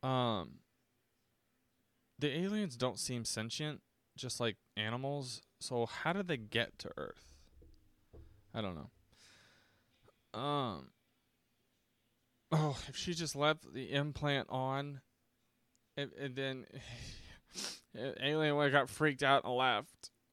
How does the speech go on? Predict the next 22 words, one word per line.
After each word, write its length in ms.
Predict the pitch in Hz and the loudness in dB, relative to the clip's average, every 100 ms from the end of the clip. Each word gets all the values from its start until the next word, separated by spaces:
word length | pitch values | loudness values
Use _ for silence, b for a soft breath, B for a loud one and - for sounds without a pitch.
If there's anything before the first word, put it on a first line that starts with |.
| _ | _
but 160 | 170 180 | -2 0
she 220 | - 254 | 2 2
didn't 320 | 185 175 175 | 2 2 2
know. 340 | 190 190 131 58 - _ _ _ _ _ _ _ B B B - | 2 4 4 0 -10 _ _ _ _ _ _ _ B B B -4
I 40 | 180 | 0
almost 320 | 214 202 - | 0 0 -4
cried 300 | 160 147 131 | 8 8 8
when 120 | 120 | 4
he 140 | 131 | -2
died. 340 | 120 110 82 - _ _ _ | 2 0 0 -8 _ _ _
Okay, 260 | 151 160 131 | -8 -2 -2
this 240 | 143 165 | -2 -2
movie 320 | 220 214 196 | 2 4 6
is 140 | 170 147 - | 4 2 -4
fantastic. 800 | - 143 120 120 92 - 95 - B B B _ | 0 0 0 -2 -4 -6 -8 -10 B B B _
This 140 | 160 | -6
is 160 | 175 165 | -4 -4
my 160 | 165 131 | -4 -2
favorite 540 | - 147 143 151 - _ _ | 0 0 2 0 0 _ _
scary 420 | - - 151 143 | -14 -2 4 4
movie 400 | 143 135 135 131 - | 4 2 2 2 2
ever. 340 | 127 110 98 | 2 2 0